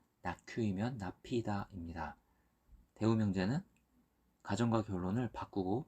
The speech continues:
부정, 부정하는 것입니다. 낙Q이면 낙P이다의 가정하고 결론을 바꿔서 낙P이면 낙Q이다로 바꾸면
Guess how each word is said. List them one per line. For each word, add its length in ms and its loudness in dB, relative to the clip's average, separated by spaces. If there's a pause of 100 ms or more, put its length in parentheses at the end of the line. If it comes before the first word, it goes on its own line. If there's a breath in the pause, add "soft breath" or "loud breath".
부정, 340 0
부정하는 500 -2
것입니다. 520 -6 (1800)
낙Q이면 600 6
낙P이다의 1120 4
가정하고 460 2
결론을 380 0
바꿔서 540 -2 (580 soft breath)
낙P이면 800 4
낙Q이다로 1000 0
바꾸면 540 -2